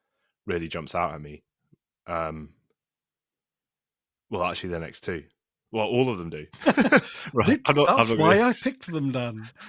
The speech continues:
Speaker 1: <laughs> Okay, go. <laughs> Right, go for the next one.
Speaker 2: So, women are twice as likely to experience depression than men.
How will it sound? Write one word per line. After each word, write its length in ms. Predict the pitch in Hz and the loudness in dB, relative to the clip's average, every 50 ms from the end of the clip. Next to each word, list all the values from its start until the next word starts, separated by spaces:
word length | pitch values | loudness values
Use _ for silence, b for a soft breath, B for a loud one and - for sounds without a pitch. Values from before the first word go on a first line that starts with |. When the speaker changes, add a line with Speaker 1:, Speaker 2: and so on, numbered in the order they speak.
| B B | B B
Speaker 1:
<laughs> 340 | B B B _ _ - 147 | B B B _ _ -6 -4
Okay, 220 | 302 - 104 - - - | 0 0 0 0 6 6
go. 140 | - - - - | 8 8 8 6
<laughs> 1500 | - - - - - - - - - - - 807 - - - - - - - _ _ _ _ _ - - _ _ _ | 2 2 0 -2 -2 -2 -2 -2 -4 -8 -12 -12 -12 -12 -14 -14 -14 -14 -16 _ _ _ _ _ -20 -20 _ _ _
Right, 240 | 101 87 - 95 - | -6 -4 -4 0 4
go 120 | - 107 | 4 4
for 140 | 101 - 98 | 4 4 0
the 80 | 90 | 0
next 260 | 87 90 90 - - - | 0 0 -2 -2 -6 -10
one. 180 | 92 82 82 85 b b b b b b b b b b b | -10 -10 -10 -14 b b b b b b b b b b b
Speaker 2:
So, 320 | _ - 156 147 147 147 - _ _ _ _ _ | _ -2 -2 0 -2 -2 -6 _ _ _ _ _
women 440 | 160 127 160 180 165 151 151 170 170 - | -2 0 2 2 2 2 0 -2 -4 -8
are 80 | - 139 | -14 -14
twice 440 | - - - 165 151 151 139 - 160 | -14 -12 -8 -6 -4 -4 -4 -6 -8
as 80 | 143 | -6
likely 320 | 135 135 135 135 123 135 123 | -6 -6 -6 -8 -10 -12 -14
to 120 | - - | -12 -14
experience 720 | 135 120 - - - - - 139 135 127 127 127 120 113 | -16 -14 -12 -14 -12 -8 -6 -6 -6 -4 -6 -6 -8 -10
depression 480 | - 147 139 - 139 117 - 135 120 113 | -10 -12 -8 -8 -8 -8 -8 -10 -12 -10
than 120 | 110 113 | -10 -10
men. 220 | 117 123 139 156 | -10 -8 -8 -10